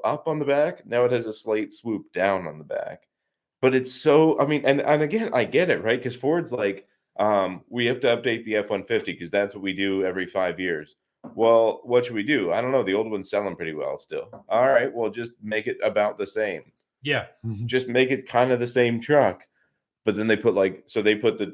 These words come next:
Speaker 1: twelve point one inch screen in,
Speaker 2: Mm-hmm.
Speaker 1: and Toyota was like, "Don't threaten me with a good time," and made a
Speaker 2: <laughs>
Speaker 1: fourteen point one inch screen. It was just
Speaker 2: <laughs>
Speaker 1: like,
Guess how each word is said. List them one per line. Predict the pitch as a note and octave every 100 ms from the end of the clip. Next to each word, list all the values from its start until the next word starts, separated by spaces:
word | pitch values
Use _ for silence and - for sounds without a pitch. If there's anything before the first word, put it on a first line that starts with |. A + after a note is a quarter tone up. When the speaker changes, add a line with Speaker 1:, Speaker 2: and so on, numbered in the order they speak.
| -
Speaker 1:
twelve | G2 G2 G2
point | A2+ G2
one | A2 G#2
inch | G#2
screen | - A2+ G#2 G2+
in, | D2+ F#2 B2+ B2 B2+
Speaker 2:
Mm-hmm. | A2 G#2+ A2 B2+
Speaker 1:
and | G2+
Toyota | - G3+ G2+ G2+ G2
was | - F#2+
like, | C3 C3+ F#2 - F2+ E2+
"Don't | G2 F#2+
threaten | F#2+ G2 G2
me | G2+
with | G2
a |
good | F#2+ G2+
time," | A2 A#2 E2+ F#2 F2
and | F2+
made | - -
a | F#3+
Speaker 2:
<laughs> |
Speaker 1:
fourteen | G3 F#3+ A#2+ A#2
point | B2 A2+
one | B2
inch | B2+
screen. | C3 F3+ G3+ A2+ F2+
It | F#2
was | A2
just | A2+ C3
Speaker 2:
<laughs> | A#2
Speaker 1:
like, | A2 G2+